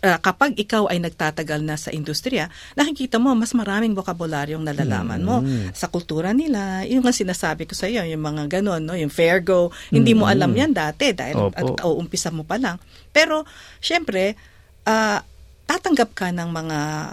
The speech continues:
Speaker 1: ah, bayad na tamang-tama lang para sa
Speaker 2: Sa
Speaker 1: iyong
Speaker 2: karanasan.
Speaker 1: kar-, karanasan mo. Ngayon, kapag ikaw ay umabot na sa mataas na, na antas, no? At, ah, ikaw ay pinagkakatiwalaan na ng mga iba't ibang mga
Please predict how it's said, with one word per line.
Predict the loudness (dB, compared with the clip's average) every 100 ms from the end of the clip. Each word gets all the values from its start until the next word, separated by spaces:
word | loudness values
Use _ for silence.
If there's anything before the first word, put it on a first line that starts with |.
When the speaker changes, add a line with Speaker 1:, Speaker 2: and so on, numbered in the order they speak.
| -14 -14
Speaker 1:
ah, | -12 -12 -14 -18 -20 -20 -12
bayad | 0 4 4 2 0 -2
na | -2 0 0 -2 -4 -10 -20 -20 -20 -20 -10
tamang-tama | -2 0 2 2 2 2
lang | 0 -2
para | -4 -6
sa | -6 -4
Speaker 2:
Sa |
Speaker 1:
iyong | -2 0
Speaker 2:
karanasan. | 0 0 -2 -2
Speaker 1:
kar-, | -2 -2
karanasan | -2 -2 -2 -4 -4
mo. | -4 0
Ngayon, | 2 2 2 -2
kapag | -6 -4 -4
ikaw | -4 -2 -2
ay | -2
umabot | -2 -2 -2 -6 -6
na | -6 -8 -14 -20 -18
sa | -8 -4 -2 -2 -2
mataas | -4 -2 0 0 -4
na, | -4 -4 -4 -6
na | -4 -4 -4 -4
antas, | -4 2 2 2 -4
no? | -8 -6
At, | -8 -8 -16 -20 -20 -8
ah, | -6 -4 -2
ikaw | 0 2 0
ay | 0 -2 -2 -8 -14 -20 -4
pinagkakatiwalaan | 0 0 0 -2 -4 -4 -2 -2 -2 -2 -4
na | -4 -4
ng | -4
mga | -6 -6 -6 -8
iba't | -8 -10
ibang | -8 -6
mga | -6 -4 -6 -6 -8